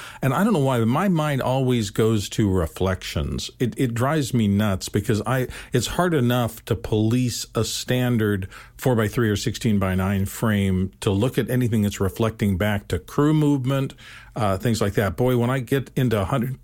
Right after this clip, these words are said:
hundred and eighty degrees, and I would think it'd be even worse in three sixty. Trying to hide crew and the rest of the people that are involved in a shoot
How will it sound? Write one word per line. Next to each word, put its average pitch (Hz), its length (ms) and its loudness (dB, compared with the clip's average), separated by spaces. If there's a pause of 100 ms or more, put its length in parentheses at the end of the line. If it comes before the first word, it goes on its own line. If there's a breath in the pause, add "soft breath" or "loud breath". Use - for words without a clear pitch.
(260)
hundred 139 260 2
and 117 80 2
eighty 120 260 0
degrees, 98 420 0 (320 loud breath)
and 117 120 2
I 113 120 2
would 110 140 0
think 120 140 0
it'd 110 100 2
be 104 160 2
even 98 280 0
worse 113 380 0
in 92 140 0
three 98 240 -2
sixty. 95 600 -2 (320 loud breath)
Trying 151 300 0
to 98 80 0
hide 117 640 -2
crew 135 580 2
and 98 180 0
the 92 60 2
rest 110 280 0
of 110 80 0
the 104 60 0
people 110 420 0
that 92 120 0
are 92 140 0
involved 98 460 0
in 85 100 0
a 85 60 -2
shoot 98 480 -2